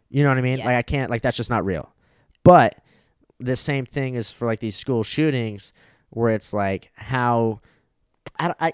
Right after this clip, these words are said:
Speaker 1: I, I don't know where I'm trying to go with this in a way, but it just seems like, you know, like, I have a,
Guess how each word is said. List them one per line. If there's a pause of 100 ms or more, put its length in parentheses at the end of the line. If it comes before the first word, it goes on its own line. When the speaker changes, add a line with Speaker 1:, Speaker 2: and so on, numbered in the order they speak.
Speaker 1:
I,
I
don't
know
where
I'm
trying
to
go
with
this
in
a
way,
but
it
just
seems
like, (840)
you
know,
like, (100)
I
have
a,